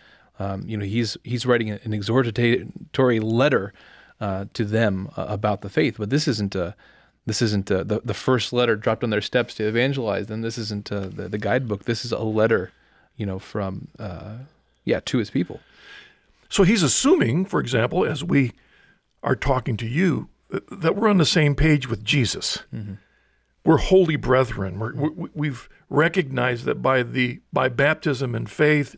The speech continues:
Speaker 2: the reception of the Holy Spirit, we're new creations in Christ. We've come into Christ.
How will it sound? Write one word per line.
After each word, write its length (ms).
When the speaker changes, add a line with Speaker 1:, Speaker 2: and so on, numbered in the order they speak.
Speaker 2:
the 100
reception 600
of 80
the 40
Holy 260
Spirit, 520
we're 140
new 260
creations 720
in 140
Christ. 440
We've 200
come 360
into 380
Christ. 480